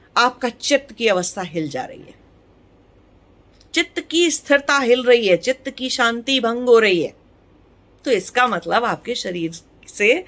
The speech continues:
अभी बहुत, शरीर की जितनी भी आपकी आदतें हैं, जितनी भी आपकी वृत्तियां हैं, जितनी भी आपकी चीजें हैं,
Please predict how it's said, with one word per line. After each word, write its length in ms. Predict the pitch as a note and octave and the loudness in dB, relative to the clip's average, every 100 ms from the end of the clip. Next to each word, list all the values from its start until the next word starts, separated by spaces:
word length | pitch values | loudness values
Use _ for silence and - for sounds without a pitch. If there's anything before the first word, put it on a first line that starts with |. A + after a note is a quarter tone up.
| - - - - | -16 -20 -20 -2
अभी 320 | F3 F#3 A#3+ | -2 0 -2
बहुत, 400 | A3+ F#3 G3 A3 | -2 -4 -4 -6
शरीर 540 | - - - G3 G#3+ A3+ | -10 -14 -4 -2 -2 -6
की 140 | A#3 | -8
जितनी 400 | F3+ F#3 G3+ B3+ | -6 -6 -4 -4
भी 140 | D4 | 0
आपकी 320 | D4 A#3+ - A#3 | 0 0 -2 -2
आदतें 400 | F#3+ F#3 F#3 G3 | 0 -2 -6 -10
हैं, 240 | G3 G3 | -8 -8
जितनी 360 | F3+ E3 E3+ F3+ | -10 -10 -8 -4
भी 140 | C4+ | 0
आपकी 340 | C4+ G3+ G3+ | 0 -2 -8
वृत्तियां 580 | G3+ F#3 F#3 E3+ F3 F3 | -6 -6 -8 -8 -4 -2
हैं, 140 | F3 E3+ | -4 -6
जितनी 360 | D#3+ E3+ F#3+ | -10 -10 -8
भी 120 | A#3+ | -2
आपकी 320 | C4 A3 - G3 | 0 0 -4 -16
चीजें 380 | F3+ E3+ E3 | -12 -10 -10
हैं, 340 | D#3+ E3+ B3+ | -6 -2 -2